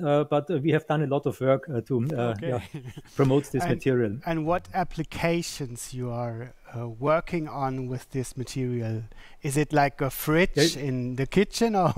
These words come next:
Speaker 1: Yeah. You will, you will see it at the very end of my presentation, if we go through this, uh, uh, where I give a, a few hints, uh, which applications are, uh, yeah, possible with this type of, uh, technology. In principle, it's not limited. Man,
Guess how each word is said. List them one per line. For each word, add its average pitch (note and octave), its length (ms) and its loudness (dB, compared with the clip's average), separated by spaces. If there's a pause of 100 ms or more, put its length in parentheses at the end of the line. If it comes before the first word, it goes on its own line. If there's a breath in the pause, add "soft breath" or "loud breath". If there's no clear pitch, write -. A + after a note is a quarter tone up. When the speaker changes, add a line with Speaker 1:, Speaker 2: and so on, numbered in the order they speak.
Speaker 1:
Yeah. C3+ 200 4 (880 loud breath)
You D3+ 180 8
will, F3+ 160 8 (140)
you D#3 100 8
will F3+ 140 8
see G#3 220 2
it G#3+ 100 2
at F#3+ 100 2
the F3+ 80 4
very F#3 300 4
end F#3 240 2
of E3+ 220 0
my E3+ 120 4
presentation, D#3+ 920 0
if C3 180 -4
we C3+ 80 -4
go D#3+ 200 4
through B2 240 -2
this, D3 340 2
uh, D3 180 4 (320 soft breath)
uh, C3+ 140 4
where D3 200 6
I D3+ 180 2
give D#3+ 340 2
a, D#3+ 260 4
a D3 40 2
few F#3 280 2
hints, F3+ 480 2 (300)
uh, C#3+ 300 6
which D#3 260 0
applications D#3+ 880 -2 (100)
are, C#3+ 400 4
uh, C#3 460 2
yeah, C3+ 140 0 (180)
possible D#3 420 0
with B2 220 -2
this B2 240 -4
type C3 320 2
of, C3 220 -2
uh, A#2+ 180 -2
technology. D3+ 760 2 (420 soft breath)
In D3 100 4
principle, F#3+ 500 4
it's E3+ 160 4
not E3 200 4
limited. E3 520 2
Man, C3+ 220 -2